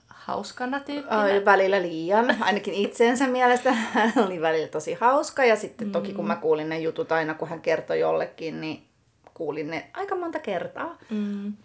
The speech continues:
Speaker 1: Ja tota, mut samaan aikaan sitten ehkä vähän sellaisena aika tiukkanakin ja ankarana tai silleen, tai en mä tiedä, ankara. Siitä voi tulla ehkä
Speaker 2: Mm,
Speaker 1: vähän hassu kuva,
Speaker 2: no
Speaker 1: mut
Speaker 2: e-,
Speaker 1: siis vähän
Speaker 2: mm.
Speaker 1: hassuja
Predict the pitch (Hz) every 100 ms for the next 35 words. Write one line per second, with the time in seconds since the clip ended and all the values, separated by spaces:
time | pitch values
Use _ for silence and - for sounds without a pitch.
0 | _ - - - - _ 247 214 208 -
1 | 196 190 196 190 208 - 208 208 202 254
2 | 226 202 190 185 185 185 - - 190 185
3 | 190 185 185 190 190 190 180 190 185 208
4 | _ - 185 - _ _ _ _ _ -
5 | 214 220 220 254 269 269 311 285 233 311
6 | 190 208 233 247 254 254 240 240 - 240
7 | 233 233 226 233 233 247 320 330 - 311
8 | 302 311 302 294 - _ _ _ _ _
9 | - 247 240 240 240 233 262 254 247 240
10 | 240 240 - 233 214 226 220 226 262 -
11 | 311 311 277 233 226 269 302 - 285 262